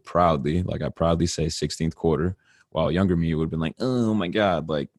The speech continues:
man, that's stressful," or, or, "I failed," or whatever. But it's like, no, I definitely put in the time to invest in myself in school, which I hope others do, outside of school and different seminars, discovering mentors, healing.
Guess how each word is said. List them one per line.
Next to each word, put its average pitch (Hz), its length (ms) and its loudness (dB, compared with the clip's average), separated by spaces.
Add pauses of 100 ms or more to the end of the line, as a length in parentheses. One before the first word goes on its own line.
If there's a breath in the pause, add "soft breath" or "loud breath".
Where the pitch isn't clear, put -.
man, 80 300 -4
that's - 160 -6
stressful," 82 500 -2
or, 76 380 -2
or, 69 100 0
"I 62 80 -2
failed," 78 400 -2
or 69 80 -4
whatever. 82 240 0
But 80 120 -4
it's - 100 -12
like, 76 80 0
no, 104 100 2
I 87 240 -2
definitely 87 460 -4
put 87 160 -8
in 82 60 -4
the 73 60 -6
time 82 420 -4
to 85 140 -2
invest 76 300 -6
in 80 60 -4
myself 80 360 -4
in 78 80 -8
school, 82 300 -4
which 73 160 -4
I 71 80 -4
hope 78 240 -6
others 76 260 -6
do, 110 360 2 (580 soft breath)
outside 85 460 2
of 92 80 0
school 92 420 2
and 85 100 0
different 82 220 -4
seminars, 87 720 2
discovering 85 380 -2
mentors, 85 600 0 (280 soft breath)
healing. 90 760 2